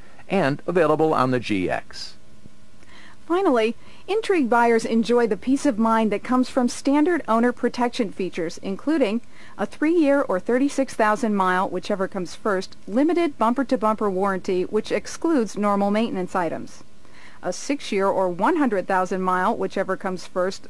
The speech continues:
Speaker 2: limited rust-through corrosion warranty. A convenient courtesy transportation service when overnight warranty repairs are necessary.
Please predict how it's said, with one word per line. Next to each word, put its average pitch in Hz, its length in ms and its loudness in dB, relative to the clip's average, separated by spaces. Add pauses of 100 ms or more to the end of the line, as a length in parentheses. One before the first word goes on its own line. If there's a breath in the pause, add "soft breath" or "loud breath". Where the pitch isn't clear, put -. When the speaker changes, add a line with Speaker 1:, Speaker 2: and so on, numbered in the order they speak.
Speaker 2:
limited 220 400 0
rust-through 214 580 0
corrosion 277 600 2
warranty. 170 480 -4 (720 loud breath)
A 233 60 2
convenient 294 640 4
courtesy 302 500 2
transportation 240 920 0
service 190 420 0
when 202 220 -2
overnight 240 420 2
warranty 226 420 0
repairs 185 480 -2
are 269 140 2
necessary. 208 680 0